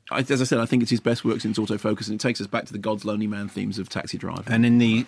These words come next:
Speaker 2: strange time zone that we're in, that thing that Mark's just referenced, you can hear later when the podcast becomes available, where he shouts
Speaker 1: Yeah,
Speaker 2: a lot.
Speaker 1: when the podcast becomes available before the time that we would normally even be on air.
Speaker 2: That's right. Uh, Nico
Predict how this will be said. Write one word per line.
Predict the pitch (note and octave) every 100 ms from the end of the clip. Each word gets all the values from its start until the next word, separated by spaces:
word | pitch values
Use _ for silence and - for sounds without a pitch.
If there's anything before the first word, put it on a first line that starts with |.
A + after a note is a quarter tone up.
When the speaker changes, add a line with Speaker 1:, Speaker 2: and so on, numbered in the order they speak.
| -
Speaker 2:
strange | - D3+ C3 -
time | - D3 A#2+
zone | G#2 G2 G#2
that | A#2
we're | G#2+ G#2
in, | G2+ F#2+ - -
that | C#3 A#2
thing | C#3 A#2+
that | A2
Mark's | A#2+ G#2+ G#2+
just | - A2 -
referenced, | A#2+ A2 A2+ -
you | A2+
can | - G#2+
hear | A2
later | G#2+ C#3+ C3+ - G2+ - _
when | G2+
the | G2+
podcast | - G2+ - F#2 -
becomes | - F#2 F2
available, | - C2+ - D2+
where | F2 F2+
he | G2
shouts | - A#2+ E2+ D#2+ - - - _ _
Speaker 1:
Yeah, | C3+ A2+
Speaker 2:
a | F#2
lot. | F2 - C3
Speaker 1:
when | C3
the |
podcast | F3 E3+ D#3
becomes | C#3+ B2
available | C3+ B2+ A#2+
before | G#2 - C#3
the | C3+
time | C3+ B2+
that | B2
we | A#2+
would | A#2
normally | B2 B2 A2+
even | A2+ G#2+ A#2
be | A2+
on | A#2
air. | A#2 E2+ - _
Speaker 2:
That's | B2+ A#2
right. | B2 D#2+ _ - - -
Uh, | C3+ -
Nico | D3+ G#3 - G2 F#2 A#2